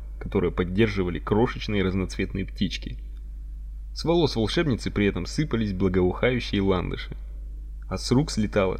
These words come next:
светящаяся пыльца. Прославленный колдун Грен Ясыть, человек старый и суровый, выходил из воздуха в окружении языков пламени. Одежда его часто была порвана.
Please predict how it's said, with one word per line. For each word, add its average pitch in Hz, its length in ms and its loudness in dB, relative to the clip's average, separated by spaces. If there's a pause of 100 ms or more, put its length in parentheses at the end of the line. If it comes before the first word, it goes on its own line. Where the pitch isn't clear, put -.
светящаяся 101 640 -2
пыльца. - 480 -4 (1600)
Прославленный 147 600 4
колдун 139 640 4
Грен 123 500 4
Ясыть, 131 560 0 (260)
человек 180 380 2
старый 127 380 4
и 90 40 4
суровый, 95 520 0 (580)
выходил 165 380 0
из 101 80 0
воздуха 123 420 0
в 90 60 0
окружении 110 480 2
языков 101 360 2
пламени. 90 560 2 (920)
Одежда 107 360 4
его 92 160 4
часто - 320 -2
была 101 180 6
порвана. 90 540 4